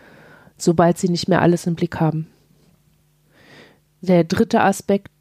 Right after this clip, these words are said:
der, äh, sich da mit reinmischt in so eine negativ konnotierte „Du bist zu egoistisch“, äh, Ansage, ist häufig auch „Du bist narzisstisch“. Das wird so ein bisschen mit vermischt. Also diese Begriffe werden sowieso gerne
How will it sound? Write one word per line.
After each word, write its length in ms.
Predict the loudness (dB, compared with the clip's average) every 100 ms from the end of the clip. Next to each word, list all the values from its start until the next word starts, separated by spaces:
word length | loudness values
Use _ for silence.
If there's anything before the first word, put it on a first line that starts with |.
| _ 0
der, 420 | 2 2 0 -2
äh, 220 | 0 0
sich 220 | 0 -4 0
da 180 | 0
mit 260 | 2 0 0
reinmischt 640 | 2 2 2 -2 -4 -16 _ _
in 460 | -2 0 0 -2 -6 -12 -12
so 160 | -2 0
eine 180 | 2
negativ 600 | 2 2 0 -2 -6 -6
konnotierte 840 | -2 0 2 0 -2 -2 2 2 0 -6 -20 -8
„Du 100 | -2
bist 240 | 0 0 0
zu 100 | 0
egoistisch“, 760 | 2 2 0 0 -2 -2 -4 -14 _ _ _ _ _ _ _ _ _ 0
äh, 40 |
Ansage, 920 | 2 2 0 -2 0 2 2 0 -2 -6 -16 -20 -20 -20 -20 _
ist 220 | -6 0
häufig 460 | 2 2 0 -2 0
auch 260 | 0 0
„Du 140 | -8 -6
bist 240 | -6 0
narzisstisch“. 720 | -2 0 -4 -2 -2 -2 -8 -16 _ _ -20 -20 -14 -4
Das 220 | -2 0
wird 140 | -2
so 100 | 0
ein 60 | 0
bisschen 380 | 0 0 0 0
mit 140 | -2
vermischt. 380 | 0 0 0 0
Also 180 | -2 -2
diese 220 | -4 -4
Begriffe 400 | -2 0 -2 0
werden 220 | 0 0
sowieso 400 | -2 -2 -2 0
gerne 400 | 2 2 2 0